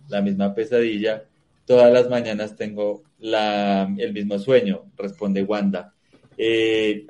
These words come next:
obviamente eso despertó que si era nightmare en algún momento con J P cuando estaba WandaVision al aire pensamos que si iba a salir nightmare o no,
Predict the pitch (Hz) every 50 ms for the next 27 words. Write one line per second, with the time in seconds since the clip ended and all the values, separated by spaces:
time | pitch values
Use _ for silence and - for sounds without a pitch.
0 | - 104 113 123 127 131 135 135 139 139 131 - 139 135 127 131 135 135 131 143
1 | - 135 127 120 - - 123 117 110 - 123 117 120 120 117 110 110 107 110 117
2 | 117 120 120 120 120 127 123 123 123 127 127 120 113 107 101 104 110 117 117 120
3 | 120 120 - 120 - 107 98 131 127 - 123 110 - 113 104 101 107 110 117 123
4 | 123 - - 110 101 104 104 104 113 113 113 113 107 104 101 98 98 - 107 110
5 | 110 107 _ - - 113 110 104 101 95 95 98 101 101 101 117 110 - - 107
6 | 101 104 104 101 98 - 110 107 104 - - 117 110 110 107 107 - 117 113 113
7 | 107 - 110 110 107 110 110 117 117 113 117 117 120 123 127 127 127